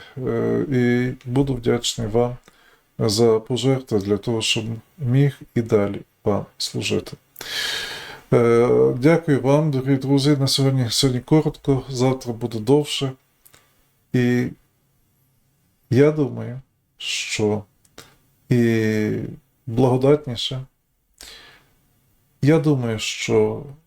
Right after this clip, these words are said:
Господь вислухає наші молитви, багато хто оздоровляться, багато хто встане з ліжка,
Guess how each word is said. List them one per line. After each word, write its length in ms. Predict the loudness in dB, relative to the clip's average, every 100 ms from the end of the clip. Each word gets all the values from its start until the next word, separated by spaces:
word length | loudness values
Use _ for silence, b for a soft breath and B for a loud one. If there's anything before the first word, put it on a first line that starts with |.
| _ _ _ -2
Господь 600 | 2 2 2 0 0 -6
вислухає 640 | -4 0 0 0 -6 -4 -4
наші 320 | -2 -4 -4
молитви, 520 | -4 -4 -4 0 0 0 _ b b b b _
багато 360 | -2 0 2 -2
хто 220 | -6 -4
оздоровляться, 760 | -2 -2 -2 -2 -2 -4 -6 -6 -8 _
багато 400 | -2 0 0 -2
хто 160 | -6 -8
встане 400 | -4 -2 -2 -4
з 120 | -2
ліжка, 420 | 0 0 -4 -10